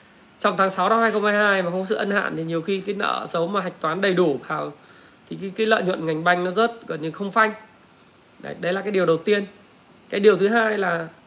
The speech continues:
cái chỉ đạo của thống đốc là giảm cái lãi suất cho vay, ờ, do cái tiết giảm cái chi phí hoạt động, tức là cắt giảm bớt cái lợi nhuận đi đấy, thì cũng sẽ làm cái triển vọng ngành ngân hàng,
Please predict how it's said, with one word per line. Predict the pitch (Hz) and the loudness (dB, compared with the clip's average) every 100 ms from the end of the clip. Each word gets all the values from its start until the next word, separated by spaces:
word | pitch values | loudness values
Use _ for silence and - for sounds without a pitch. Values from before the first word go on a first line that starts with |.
| _ | _
cái | - 247 | -4 0
chỉ | 196 | 2
đạo | 170 110 | 2 0
của | 156 | -2
thống | 147 160 | -4 0
đốc | 226 240 | 0 0
là | 202 | -4
giảm | 156 175 151 110 | 0 2 2 0
cái | 165 | -6
lãi | 185 | -4
suất | 247 | -4
cho | 247 208 | -4 -2
vay, | 202 202 208 202 - - - - - - | 0 0 -2 -8 -20 -20 -20 -20 -20 -16
ờ, | 57 - | -14 -6
do | 160 208 208 | 2 2 2
cái | 226 | 0
tiết | 285 294 | -2 2
giảm | 233 139 | 4 2
cái | 113 | -2
chi | 143 | -6
phí | 185 | -4
hoạt | 226 226 | -4 -4
động, | - - - - - - - | -8 -10 -18 -20 -20 -6 0
tức | 277 | 2
là | 226 | 2
cắt | 220 285 | 0 0
giảm | 262 202 127 120 | 4 4 2 0
bớt | 214 294 - | 2 2 0
cái | 269 | -2
lợi | - | 0
nhuận | 190 190 | -2 -2
đi | 208 214 | -2 -2
đấy, | 233 - - - - - _ - | -4 -12 -20 -20 -20 -20 _ -10
thì | 151 | -8
cũng | - | -6
sẽ | 202 | -2
làm | 254 233 196 | 0 0 -2
cái | 240 | -2
triển | 180 | -2
vọng | 135 - | 0 -2
ngành | 170 165 165 | -2 -2 -4
ngân | 170 202 | -4 -2
hàng, | 196 165 160 156 | 0 0 -2 -6